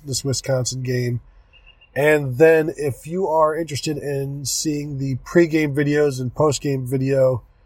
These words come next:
pregame video and postgame video that we do prior to and after games, you'll need to be a Patreon subscriber for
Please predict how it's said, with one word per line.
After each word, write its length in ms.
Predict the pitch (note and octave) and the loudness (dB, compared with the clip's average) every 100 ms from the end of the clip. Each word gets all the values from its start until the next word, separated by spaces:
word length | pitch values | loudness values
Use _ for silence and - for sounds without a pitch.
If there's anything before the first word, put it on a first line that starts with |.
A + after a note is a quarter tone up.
| _ _ - | _ _ -6
pregame 260 | D#3 D3+ C#3+ | -2 -2 0
video 240 | C#3+ C#3+ | 0 0
and 80 | B2+ | 2
postgame 400 | D3 C3 C#3+ C3+ | 2 2 -2 -2
video 260 | C3+ C#3 | -2 0
that 200 | C3 C#3 | 2 2
we 100 | C#3 | 0
do 400 | B2+ C3+ C#3 B2+ - - | -4 -4 -4 -6 -12 -20
prior 380 | - C#3 C3+ C3+ | -2 4 4 4
to 220 | - C3+ | -2 -4
and 80 | C3+ | 0
after 240 | C3 B2 C3 | -2 -2 -6
games, 560 | D#3 D3 C3+ A#2+ - _ _ _ _ _ | -4 -4 -4 -4 -8 _ _ _ _ _
you'll 220 | B2+ C#3 C#3 | 0 2 4
need 220 | D3 B2 | 2 0
to 160 | C#3+ | -2
be 320 | B2+ C3+ C3+ B2+ | 0 0 0 0
a 220 | B2+ A#2+ | 0 -4
Patreon 520 | - C#3 A#2+ C#3 B2 | -2 -2 0 0 0
subscriber 560 | B2 - - C3 C3 B2 | -4 -8 2 4 4 -4
for 240 | - | -4